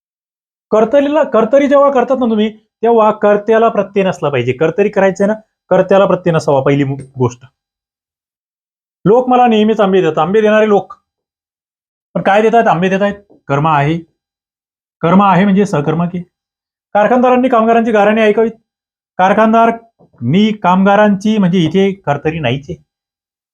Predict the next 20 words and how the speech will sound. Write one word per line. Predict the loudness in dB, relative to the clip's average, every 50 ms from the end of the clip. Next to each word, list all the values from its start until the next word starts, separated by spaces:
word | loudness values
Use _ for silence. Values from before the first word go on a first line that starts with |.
| _ _ _ _ _ -4
भावी | -2 2 2 2 2
प्रयोगाचं | 2 2 2 2 2 2 2
उदाहरण | 2 2 2 2 0 0 -2
आहे. | -4 -6 -8 -10 -14 _ _ _ _ _ _ _ _ _ _ _ -4
आईने | -2 0 2 2 2 2 2
मुली | 2 2 2
जेवू | 2 2 2 4 2
घातले. | 2 2 2 2
आईने | 2 2 2 0 0 0 -2 -2
कर्त्याला | -2 -4 -4 -2 -2 -4 -4
प्रत्यय | -4 -6 -6 -4 -2
आहे, | -2 0 0 -2
मुलीस | -2 -2 -4 -4 -4 -6 -4 -2 -2 -2 -2 -2 -2
कर-, | -2 -4 -4 -6 _ -4
कर्माला | -2 -2 0 0 0 0
प्रत्यय | 0 -2 -4 _ -2 -2
आहे. | -2 -2 -4 -10 _ _ _ _ _ _ _ _ _ _ _ _ _ _ _ _ _ _ _ _ _ -2
पुन्हा | 0 2 4 4 2
एकदा | 2 0 0 -2 -4 -4 -6 _ _ _ _ _ _ _ -4
भावे, | -2 0 0 0 0 -2